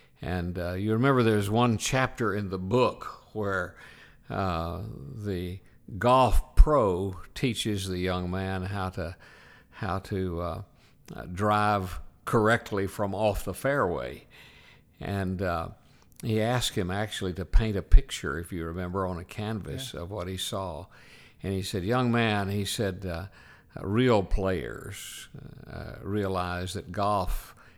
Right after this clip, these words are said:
Speaker 1: is a game that is played to memory. Uh, you gotta learn to take good pictures with your eyes,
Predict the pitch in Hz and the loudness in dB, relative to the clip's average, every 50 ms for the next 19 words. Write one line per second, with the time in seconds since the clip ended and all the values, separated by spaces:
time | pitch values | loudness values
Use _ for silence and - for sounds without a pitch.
0 | - - 101 92 92 95 85 82 92 95 92 92 92 92 92 92 87 85 87 90 | -8 -4 -4 -2 -2 -4 -4 -4 -4 -2 -2 -2 -2 -2 -4 -4 -4 -4 -6 -8
1 | - - - - 95 90 92 87 85 82 - 95 80 82 87 90 90 82 71 64 | -8 -6 -4 -4 -4 -4 -4 -6 -8 -8 -8 -8 -6 -6 -6 -6 -6 -6 -8 -8
2 | 71 - - - - - - _ _ _ - - - - - - - - - - | -10 -12 -14 -16 -20 -20 -20 _ _ _ -20 -20 -20 -20 -20 -20 -20 -20 -20 -20
3 | - - - - 87 82 69 67 69 - - - - - 147 - - - 95 90 | -18 -10 -8 -6 -4 -4 -4 -6 -8 -10 -14 -16 -18 -18 -16 -12 -8 -6 -4 -2
4 | 101 104 101 104 104 104 110 110 98 101 95 - 110 104 80 95 107 101 117 120 | -2 -2 0 0 2 2 2 2 0 -2 -2 0 -2 -2 -2 -2 -2 0 2 2
5 | 95 90 - - 143 - - - - 113 104 101 95 101 98 95 92 101 92 92 | 0 4 6 6 6 6 4 -2 -6 -4 -4 -4 -4 -6 -6 -6 -6 -4 -4 -4
6 | 90 - 92 95 95 95 92 76 78 90 95 95 - - - - | -4 -4 -4 -4 -4 -6 -6 -8 -10 -10 -10 -10 -10 -10 -10 -10